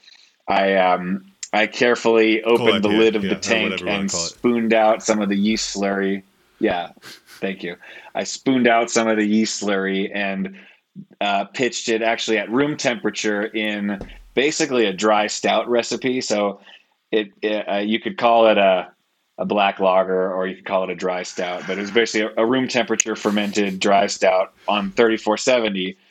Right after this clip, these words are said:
Speaker 1: Um, and that one, the same thing, it finished in, like, three days or something. It was awesome. So we actually got a bonus sixth batch out of this 'cause I split the yeast a little bit there. But, um,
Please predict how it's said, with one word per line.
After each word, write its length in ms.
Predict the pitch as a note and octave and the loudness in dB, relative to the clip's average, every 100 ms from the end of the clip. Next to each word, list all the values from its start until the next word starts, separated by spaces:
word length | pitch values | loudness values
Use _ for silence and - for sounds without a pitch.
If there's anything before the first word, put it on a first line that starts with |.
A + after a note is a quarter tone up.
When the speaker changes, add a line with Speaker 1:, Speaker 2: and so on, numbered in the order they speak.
| _ _ | _ _
Speaker 1:
Um, 520 | G2+ G2+ G2 F#2 F#2 F2+ _ _ _ - | 0 2 2 0 -8 -12 _ _ _ -6
and 160 | G#2+ A2+ | -4 -2
that 140 | A#2 | -2
one, 180 | A2 G#2+ | -4 -6
the 100 | G2+ | -8
same 240 | A2+ G#2+ | -6 -6
thing, 160 | F#2+ F2+ | -6 -8
it 100 | F2+ | -8
finished 380 | G#2+ G2+ F#2 F2 | -8 -6 -6 -8
in, 80 | |
like, 240 | F2 F2 E2 _ _ | -8 -10 -10 _ _
three 200 | G2 F#2 | -6 -4
days 300 | F2+ F2 F2 | -4 -6 -6
or 60 | E2+ | -8
something. 220 | F2 E2+ | -6 -6
It 20 | |
was 120 | F2 | -4
awesome. 400 | F2+ F#2+ F2+ E2 | 0 2 0 -4
So 140 | F2+ A2 | 2 4
we 80 | A#2+ | 4
actually 240 | A#2+ A#2+ | 4 2
got 180 | A2 G2+ | 2 2
a 40 | |
bonus 600 | F#2 G#2+ G#2 F#2+ F#2 - _ _ | 2 2 2 -2 -4 -10 _ _
sixth 380 | - A2 - F#2 | -6 -6 -6 -4
batch 340 | F#2 F2+ - | -4 -4 -6
out 160 | F2 F2 | -6 -6
of 60 | |
this 200 | E2+ E2+ | -8 -10
'cause 160 | - F2+ | -10 -8
I 100 | F2 | -8
split 400 | - - G2 - | -10 -8 -8 -6
the 100 | F2+ | -8
yeast 280 | F2+ F#2 E2+ | -6 -8 -8
a 60 | |
little 180 | F2 F2 | -8 -8
bit 220 | E2+ D#2 | -10 -10
there. 240 | F2 E2+ - - _ - | -8 -10 -14 -20 _ 0
But, 220 | G#2+ G#2 | 4 6
um, 420 | G2+ G2 F#2 F2+ | 6 6 2 -8